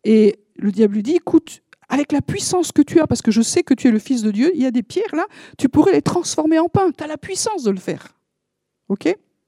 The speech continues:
Et puis, il le fait pas, le Seigneur, parce que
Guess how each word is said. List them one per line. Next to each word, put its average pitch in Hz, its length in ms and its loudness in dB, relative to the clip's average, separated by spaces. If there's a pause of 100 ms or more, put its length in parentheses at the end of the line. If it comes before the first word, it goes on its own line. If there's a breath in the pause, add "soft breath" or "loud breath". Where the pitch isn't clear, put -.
(500)
Et 202 100 0
puis, 240 340 0 (360 soft breath)
il 214 180 2
le 233 80 6
fait 233 200 2
pas, 233 240 2 (1300 soft breath)
le 208 80 2
Seigneur, 226 360 0
parce 254 220 -2
que 254 180 2